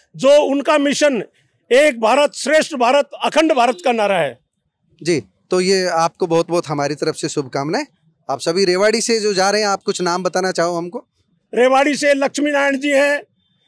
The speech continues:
Speaker 1: नरेश वशिष्ठ जी हैं, अनूप शर्मा जी हैं,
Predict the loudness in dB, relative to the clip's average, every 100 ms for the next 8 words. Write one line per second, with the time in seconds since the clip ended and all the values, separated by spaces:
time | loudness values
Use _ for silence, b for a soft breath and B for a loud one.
0 | -8 -2 2 0 0 -4 -4 -8 -4 0
1 | 0 -2 -4 _ _ _ _ _ -6 -2
2 | 0 -2 -2 0 2 0 0 0 0 -4